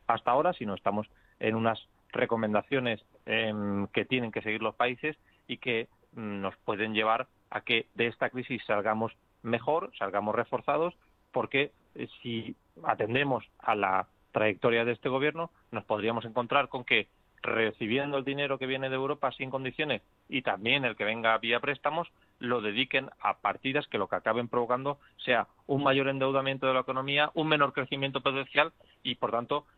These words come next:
que a la postre, haber recibido todos estos fondos, eh, supuestamente para ayudarnos a salir de la crisis que ha provocado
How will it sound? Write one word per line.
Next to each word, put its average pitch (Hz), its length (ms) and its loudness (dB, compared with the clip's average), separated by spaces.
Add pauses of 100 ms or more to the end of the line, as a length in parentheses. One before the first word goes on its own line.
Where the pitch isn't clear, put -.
(180)
que 123 80 -2
a 113 40 2
la 107 100 0
postre, 143 440 -4 (180)
haber 117 180 2
recibido 127 420 0
todos 127 240 -2
estos 123 260 -10
fondos, 139 360 -2 (680)
eh, 117 300 -4
supuestamente 127 600 -2
para 92 140 0
ayudarnos 110 380 -2
a 107 60 -2
salir 113 260 0
de 113 100 2
la 110 120 2
crisis 110 340 -10
que - 120 -12
ha - 60 -14
provocado 110 520 0